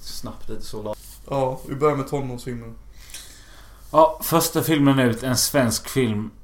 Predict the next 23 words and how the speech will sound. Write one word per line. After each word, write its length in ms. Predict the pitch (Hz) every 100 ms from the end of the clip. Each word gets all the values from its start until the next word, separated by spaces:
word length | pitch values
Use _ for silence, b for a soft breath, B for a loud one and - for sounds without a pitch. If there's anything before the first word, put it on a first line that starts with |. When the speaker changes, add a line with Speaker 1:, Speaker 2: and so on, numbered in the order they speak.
| -
Speaker 2:
från 340 | 110 - 123
tvåtusen 760 | - 131 113 107 110 107 104 101 - - - - - -
tolv. 680 | - 123 139 156 165 147 123 b b b b b -
Den 100 | -
gjorde 280 | 143 131 127 104 -
Andreas 480 | - 135 120 120 - -
Ö-, 380 | 127 113 110 110 - -
Öhman. 680 | 147 123 110 101 107 117 120 B B -
Och 140 | 120
det 60 | 120
är 20 |
samma 360 | - 175 123
jävla 340 | 117 131 117 113
snubbe 540 | - - 127 123 110
som 160 | 101 120
gjorde 260 | 110 107 101
det 260 | 101 123
o-, 300 | 120 110 110 - - -
odödliga. 580 | 147 127 110 92 92 104 -
Odödliga 520 | 135 113 98 - 117
heter 120 | 110 101
han, 80 |
bro. 100 | 95